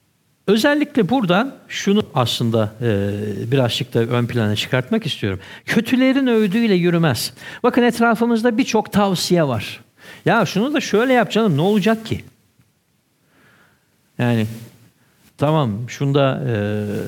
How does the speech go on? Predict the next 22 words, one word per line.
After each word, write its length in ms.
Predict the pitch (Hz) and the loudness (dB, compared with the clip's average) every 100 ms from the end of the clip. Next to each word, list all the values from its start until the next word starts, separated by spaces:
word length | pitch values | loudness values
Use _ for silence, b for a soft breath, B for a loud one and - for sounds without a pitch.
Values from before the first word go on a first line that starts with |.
| - - - - 143 139 | -8 -10 -12 -14 -8 0
malzemede 580 | 123 120 117 127 123 127 | 2 2 2 0 2 0
yüzde 360 | 120 120 117 | 0 -2 -2
yüz 260 | 127 123 - | -2 -2 0
saf 300 | 143 139 - | 0 0 -2
diyor 160 | 160 | -2
ama 140 | 190 120 | 0 0
sen 180 | - 143 | 0 -2
yüzde 340 | 143 127 139 | -2 -2 -2
yüz 160 | 143 - | -2 -2
saf 280 | 143 131 | -2 0
yapma, 340 | 156 160 113 107 | 0 0 -2 0
birazcık 400 | 131 120 - - | 0 -2 -4 0
daha 120 | 139 | 0
para 240 | 135 123 | 0 -2
kazan. 340 | 131 113 - 87 - _ _ _ _ _ b b b b b | 0 -2 -4 -10 -14 _ _ _ _ _ b b b b b
Daha 220 | 123 147 | -2 0
ucuz 320 | 156 131 123 110 | 0 0 -2 -2
da 100 | 90 | -2
yap. 160 | 85 - _ | -4 -14 _
Ne 60 | 135 | -2
olacak 400 | 139 131 165 165 | -2 0 -2 -2
ki? 180 | - | -10